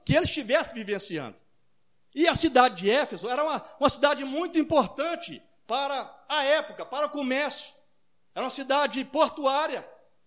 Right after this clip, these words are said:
então era uma cidade muito expansiva. Tinha a questão da idolatria, tinha a questão da prostituição, tinha a questão da feitiçaria, e,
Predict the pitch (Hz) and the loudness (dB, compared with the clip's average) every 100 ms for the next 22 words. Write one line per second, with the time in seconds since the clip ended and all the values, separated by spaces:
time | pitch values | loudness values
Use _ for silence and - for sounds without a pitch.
0 | - 233 247 302 320 240 277 269 294 262 | -18 -8 -2 -2 -2 -6 -8 -4 -4 -4
1 | 349 392 - 339 - - 359 - 135 - | -8 -10 -8 -8 -8 -6 -6 -6 -14 -18
2 | _ _ _ _ - 311 381 320 262 - | _ _ _ _ -14 -6 -6 -4 -4 -4
3 | 269 240 226 220 220 262 269 254 - - | -4 -4 -4 -6 -6 -10 -6 -8 -8 -18
4 | - 370 311 262 - 262 262 - 247 247 | -10 -10 -8 -8 -8 -10 -8 -6 -6 -6
5 | 220 - 202 - 262 269 262 - _ - | -8 -16 -16 -8 -6 -6 -10 -18 _ -8
6 | 359 339 277 - 269 - 262 247 240 233 | -6 -6 -10 -10 -12 -10 -10 -10 -10 -12
7 | 233 240 190 220 302 294 294 - _ _ | -12 -10 -8 -6 -4 -6 -8 -18 _ _
8 | 277 294 294 | -12 -12 -12